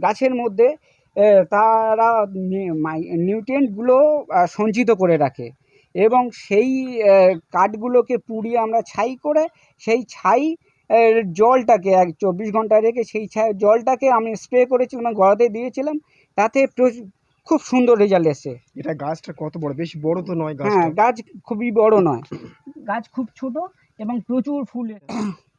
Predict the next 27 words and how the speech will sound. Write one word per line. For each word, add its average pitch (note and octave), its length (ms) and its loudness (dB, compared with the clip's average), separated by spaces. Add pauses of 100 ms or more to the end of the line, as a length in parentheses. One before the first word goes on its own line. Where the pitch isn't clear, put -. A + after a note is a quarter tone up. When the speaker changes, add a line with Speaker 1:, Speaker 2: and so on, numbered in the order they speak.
(120)
Speaker 1:
এটা, A3+ 360 2
আহ, F#3+ 360 4
আমাদের G3+ 500 2 (520)
এর, F3 260 2
উম, D#3+ 400 -2
যেটা, F3+ 460 2 (840)
আহ, D3+ 220 -6 (480)
মশলার G3+ 560 0
গাছ, G3+ 280 0 (240)
এটা, A3+ 320 2
আহ, F#3 260 4
মিট G#3 280 0
মশলা F#3 360 0
বলে। A#2 260 -10 (160)
Speaker 2:
ও। C3+ 420 -8 (100)
Speaker 1:
হ্যাঁ, D3 160 2
এই F3 180 2
মিট A3 260 2
মশলার B3 400 0
গাছটা B3 340 -2
আমাদের A#3+ 300 0
এই A3+ 220 0
ওয়েদারে B3 600 4
এখনো B3 360 -2
পর্যন্ত B3+ 480 -4
করা G#3+ 480 2
যায়নি, D#3+ 420 2